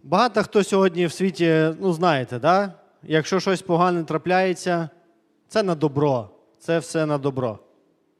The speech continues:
Не все на добро.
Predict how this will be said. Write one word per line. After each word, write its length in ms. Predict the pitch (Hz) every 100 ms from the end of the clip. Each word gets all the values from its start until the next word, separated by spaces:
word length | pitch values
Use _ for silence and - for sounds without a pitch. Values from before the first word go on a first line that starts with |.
| _ _ _ _ _ _ _ _ _ _ _ _ -
Не 140 | 175
все 240 | 185 226 208
на 120 | 170
добро. 500 | 156 156 160 127